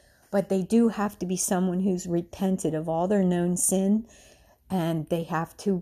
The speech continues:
be walking as holy and pure and close to God as they c-, humanly possibly can, and they have to be submitted to the Holy Spirit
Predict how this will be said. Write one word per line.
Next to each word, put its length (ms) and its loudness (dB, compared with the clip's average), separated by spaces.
be 160 0
walking 640 0
as 140 -4
holy 800 2
and 180 2
pure 460 2
and 140 -6
close 320 -4
to 100 -2
God 320 0
as 320 -4
they 260 -6
c-, 200 -18
humanly 600 0
possibly 540 -4
can, 500 -4
and 260 2
they 80 -2
have 260 -4
to 60 -6
be 140 -2
submitted 680 2
to 100 -10
the 100 -4
Holy 300 -4
Spirit 560 -8